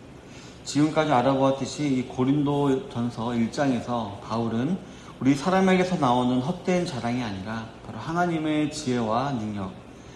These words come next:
즉 오직 우리 주 예수 그리스도의 십자가만을 자랑하는 삶을 통해서 우리 주님의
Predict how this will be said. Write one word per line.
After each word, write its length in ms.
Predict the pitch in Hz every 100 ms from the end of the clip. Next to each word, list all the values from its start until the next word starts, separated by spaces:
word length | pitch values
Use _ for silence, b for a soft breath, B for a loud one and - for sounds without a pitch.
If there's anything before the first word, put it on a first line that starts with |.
| B B
즉 260 | - 147 131
오직 320 | 131 135 151
우리 180 | 135 143
주 240 | 143 147
예수 460 | 127 127 - 143 139 -
그리스도의 480 | 151 147 - 143
십자가만을 600 | 139 - 180 175 151 135
자랑하는 420 | 131 120 110 117 113
삶을 300 | 120 113 110
통해서 500 | 110 107 - 135 135 - B B B -
우리 200 | 127 131
주님의 640 | 120 127 120 123 185 -